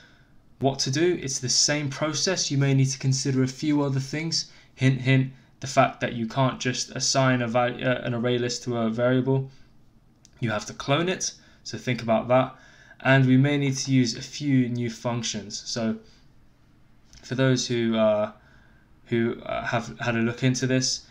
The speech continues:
and have had a look into the random hill climb, you know what to do. So if I were you, pause the video now and have a go. And for those who haven't actually looked into how to do this properly, what you're gonna be doing is getting your random, uh, route that we've created up here,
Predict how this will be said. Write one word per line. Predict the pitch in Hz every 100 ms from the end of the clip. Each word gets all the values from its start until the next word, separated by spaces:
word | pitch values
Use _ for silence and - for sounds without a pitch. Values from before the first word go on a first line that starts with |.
| - -
and | 113
have | 113
had | 110 110
a |
look | 110 123 131
into | 123 - 127
the | 120
random | 123 123 120 113
hill | 127
climb, | 123 120 120 117 - - -
you | 113
know | 117
what | 110 -
to | -
do. | 147 160 135 - -
So | - 120 110 107
if | - -
I | 120
were |
you, | 110 110
pause | 110 123 113
the |
video | 110 110 110
now | 110 110
and | 110
have | 104
a | 104
go. | 127 127 127 - - -
And | 127
for | 127
those | 147 143
who | 143
haven't | 135 151 147
actually | 139 - 135
looked | 143 139
into | 139 135
how | 127 131
to | 127
do | 113 139
this | 131
properly, | 131 160 139 156 160 - - -
what | 131
you're | 131 135
gonna | 127
be | 117
doing | 117 151 151 156 135 - -
is | 123 113
getting | - 131 120
your | 110
random, | 104 127 139 135 139 135 135 - - - - - - - -
uh, | 131 120 120 117
route | 151 202 -
that | 135 131
we've | 120
created | - 131 127 123
up | 120
here, | 143 175